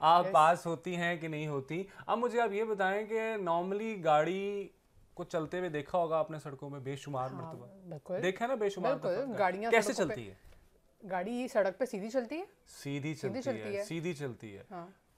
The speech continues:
Speaker 1: श्योर ना?
Speaker 2: मतलब कैसे चलती है कि उसके चार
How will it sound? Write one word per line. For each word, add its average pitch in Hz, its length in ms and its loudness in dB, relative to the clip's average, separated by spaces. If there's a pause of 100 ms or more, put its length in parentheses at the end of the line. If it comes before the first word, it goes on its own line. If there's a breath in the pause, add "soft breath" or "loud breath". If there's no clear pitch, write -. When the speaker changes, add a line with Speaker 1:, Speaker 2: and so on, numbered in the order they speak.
(100)
Speaker 1:
श्योर 214 260 4
ना? 185 280 -4
Speaker 2:
मतलब 240 280 -2 (160)
कैसे 269 220 2
चलती 233 260 0
है 233 60 2
कि 240 80 2
उसके 247 180 -2
चार 226 420 4